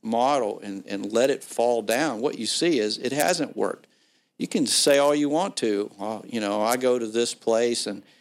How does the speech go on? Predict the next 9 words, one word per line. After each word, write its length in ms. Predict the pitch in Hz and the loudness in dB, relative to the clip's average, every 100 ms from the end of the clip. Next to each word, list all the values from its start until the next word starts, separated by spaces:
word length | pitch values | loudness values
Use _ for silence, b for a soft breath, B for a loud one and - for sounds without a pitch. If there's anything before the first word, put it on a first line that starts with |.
| b | b
it's 180 | 107 - | -6 -4
a 40 | 104 | 2
good 280 | 127 127 | 2 2
place." 320 | - 147 120 - | 2 2 2 -2
I 80 | 175 | -4
hope 340 | 170 170 160 | 0 0 2
it 80 | 151 | 0
is. 400 | 180 - - - b b b b b _ - | 0 -2 -8 -16 b b b b b _ 2
But 320 | 120 113 | 4 4